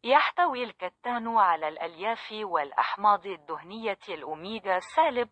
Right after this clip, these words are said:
ثلاثة والبروتينات والفيتامينات والمعادن،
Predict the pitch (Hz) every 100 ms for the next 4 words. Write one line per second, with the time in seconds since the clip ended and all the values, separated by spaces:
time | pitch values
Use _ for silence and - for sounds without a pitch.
0 | _ - 170 196 233 - 220 247 202 156
1 | 151 160 160 - 165 190 220 - 214 208
2 | 185 175 151 - 190 - 165 165 156 202
3 | 226 - 208 190 208 269 240 240 240 254
4 | 170 156 151